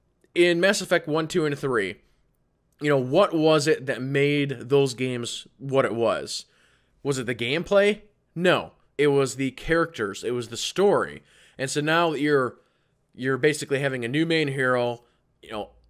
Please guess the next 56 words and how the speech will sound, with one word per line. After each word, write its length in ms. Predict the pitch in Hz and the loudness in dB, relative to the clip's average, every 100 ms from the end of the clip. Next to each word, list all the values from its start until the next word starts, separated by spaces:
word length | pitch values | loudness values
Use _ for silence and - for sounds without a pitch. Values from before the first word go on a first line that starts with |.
| _ _ - | _ _ -10
a 40 | |
different 300 | 131 147 151 | -6 -4 -4
story, 560 | - 151 135 131 127 123 | -2 0 2 2 0 -2
and 100 | 117 107 | -6 -2
all 300 | 139 151 160 | 0 2 2
of 80 | 139 | -2
the 60 | |
characters 580 | - 147 147 139 127 117 | -6 -2 -2 -2 -4 -4
that 100 | 110 | -2
we 80 | 120 | -2
loved, 500 | 123 156 123 101 98 | 2 4 4 0 -8
you 60 | |
know, 140 | 104 98 | -12 -8
Garrus 480 | 123 120 117 107 92 | -2 2 2 0 -8
and 100 | 92 | -6
Liara 760 | 104 135 131 117 107 98 95 | 0 2 2 2 0 -4 -6
and, 200 | 95 95 - _ _ | -10 -14 -18 _ _
and 100 | 113 | -4
all 120 | 135 135 | 0 2
those 180 | 127 | 0
guys, 360 | 110 123 117 107 | 0 0 0 -2
they're 260 | 117 113 110 _ _ - | -2 -2 -4 _ _ -12
probably 480 | - 156 170 160 135 | -6 -2 0 2 2
all 200 | 120 131 | 0 -2
gonna 120 | 110 | -4
be 80 | 104 | -4
gone. 360 | 127 135 113 | -2 -2 -2
It'd 80 | 113 | -2
be 100 | 131 | -2
really 300 | 131 214 240 | 2 2 2
cool 480 | - 247 247 151 - - _ - | -2 0 2 0 -2 -12 _ -10
if 180 | 143 143 | -8 -4
they 120 | 120 | -4
did 260 | 127 147 | 0 -2
bring 260 | 135 135 131 | 0 -4 -4
back, 360 | 123 113 110 117 | -4 -4 -6 -10
you 80 | |
know, 60 | 113 | -10
one 240 | 107 135 | -8 -6
or 60 | 107 | -8
two 200 | - 156 | -4 0
of 100 | 147 | 0
them 160 | 123 107 | -2 -6
to 80 | |
join 220 | 107 117 110 | -6 -6 -4
this 160 | 98 | -6
new 160 | 113 107 | -8 -8
crew. 440 | - 147 143 123 - - _ | -4 0 0 0 -8 -20 _
I 80 | 104 | -10
think 240 | 107 135 | -4 -4
that 160 | 120 104 | -4 -4
would 140 | 113 | -4
definitely 420 | 120 120 107 107 101 | -2 -4 -4 -8 -6
help 240 | 123 123 | -6 -6
things 300 | 131 113 107 | -6 -6 -2
out 340 | 110 101 - | -2 -2 -4